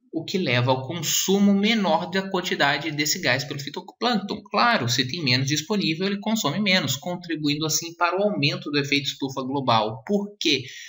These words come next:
Porque justamente o C O dois tá causando isso tudo. Se você tá tirando menos C O dois, ora, então mais C O dois tá na atmosfera, aumentando ainda mais a temperatura.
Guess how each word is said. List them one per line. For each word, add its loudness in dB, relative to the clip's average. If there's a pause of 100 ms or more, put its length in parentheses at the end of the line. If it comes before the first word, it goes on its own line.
(160)
Porque 2
justamente 0
o 0
C 0
O 0
dois 0
tá -2
causando 2
isso 2
tudo. 0 (320)
Se 4
você -2
tá -2
tirando 2
menos 2
C 0
O 2
dois, 0 (500)
ora, -2
então -4
mais 2
C 2
O -6
dois 2
tá -4
na -2
atmosfera, 0 (140)
aumentando -4 (100)
ainda 2
mais 2
a -4
temperatura. -2